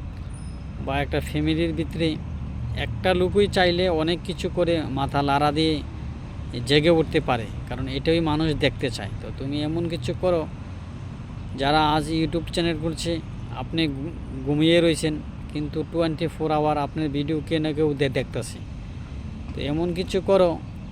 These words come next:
আ, যে আজ তোমার ফোন রিসিভ করে নাই, সে জানি তোমাকে Google-ও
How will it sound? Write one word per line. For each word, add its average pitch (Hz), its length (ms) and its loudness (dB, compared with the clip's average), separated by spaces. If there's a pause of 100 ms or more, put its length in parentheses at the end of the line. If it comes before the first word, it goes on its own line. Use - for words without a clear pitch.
(640)
আ, 98 200 -6 (120)
যে 147 220 2
আজ 151 400 4
তোমার 165 280 0
ফোন 156 300 -2
রিসিভ 147 460 0
করে 160 200 2
নাই, 151 220 0 (220)
সে 143 260 -2
জানি 147 320 0
তোমাকে 151 380 0
Google-ও 139 500 2